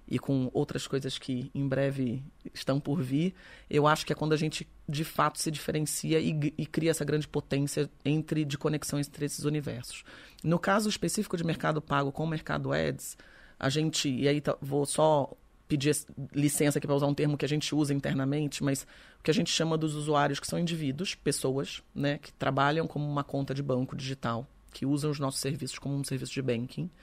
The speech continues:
E a gente tem também uma parcela enorme do nosso business que ele hoje tá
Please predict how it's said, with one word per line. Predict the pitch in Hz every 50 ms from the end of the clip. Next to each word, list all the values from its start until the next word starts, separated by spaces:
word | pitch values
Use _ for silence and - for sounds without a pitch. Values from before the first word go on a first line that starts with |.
| - - - - - - - - -
E | - 160
a | 170
gente | 165 180 185 -
tem | - 190 185 185
também | - 196 190 170 160 170 180 180 180 185 - -
uma | - 151 151 151 147 147
parcela | - - - 151 - - 160 160 160 160
enorme | - 165 165 156 156 170 180 175 160
do | 151 151
nosso | 147 143 143 - 143
business | 139 143 156 160 156 151 147 143
que | - - 151
ele | 151 151 151
hoje | 147 151 156 151
tá | - - 151 147 151 147